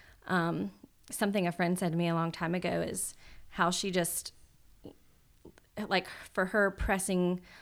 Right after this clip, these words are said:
on and trying to reach her family and friends who she loved so much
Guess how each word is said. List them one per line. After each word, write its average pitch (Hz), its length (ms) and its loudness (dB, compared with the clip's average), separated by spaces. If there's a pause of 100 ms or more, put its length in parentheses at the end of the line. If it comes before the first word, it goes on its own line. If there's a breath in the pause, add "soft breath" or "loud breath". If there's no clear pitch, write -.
(200 loud breath)
on 175 420 6
and 170 220 2
trying 175 240 0
to 180 140 -2
reach 170 540 -2
her 165 320 2
family 170 360 0
and 170 100 0
friends 170 320 -2
who 180 80 -2
she 175 200 -2
loved 170 240 2
so 175 220 0
much 170 460 0